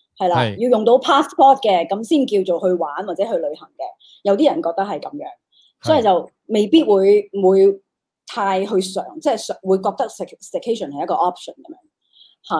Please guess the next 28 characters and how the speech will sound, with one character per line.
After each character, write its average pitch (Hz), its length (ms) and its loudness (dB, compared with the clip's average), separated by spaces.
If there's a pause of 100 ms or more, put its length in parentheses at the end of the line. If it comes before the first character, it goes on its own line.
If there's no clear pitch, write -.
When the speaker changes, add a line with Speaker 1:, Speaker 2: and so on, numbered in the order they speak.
(120)
Speaker 1:
咁 320 60 6
但 277 140 4
係 214 40 4
我 214 80 6
本 285 140 4
人 294 100 4
係 170 120 -2
鍾 202 160 -6
意 170 120 -2
嘅， 123 200 -10
即 359 100 -2
係 330 80 2
我 247 80 2
唔 185 120 -4
使 196 80 -4 (100)
周 269 160 4
居 285 80 4
勞 202 260 6
頓 175 180 -6
就 175 160 0
已 196 100 2
經 247 140 -2
有 185 100 0 (100)
一 - 40 -4
個 185 120 0 (680)
度 190 200 2
假 180 180 0
feel。 220 280 2